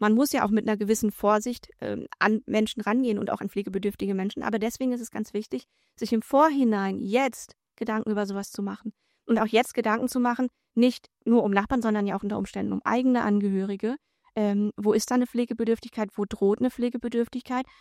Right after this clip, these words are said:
Und sich auch jetzt mal Gedanken zu machen, okay, wo muss ich unter Umständen in einer bestimmten Situation auch helfen können?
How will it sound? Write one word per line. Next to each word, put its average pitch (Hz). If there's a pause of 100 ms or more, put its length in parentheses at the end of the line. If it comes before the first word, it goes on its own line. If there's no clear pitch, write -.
(100)
Und 233
sich 226
auch 214
jetzt -
mal 262
Gedanken 214
zu 254
machen, 254
okay, 240 (120)
wo 247 (380)
muss 269
ich -
unter 226
Umständen 208
in 202
einer 208
bestimmten 220
Situation 214
auch 208
helfen 208
können? 240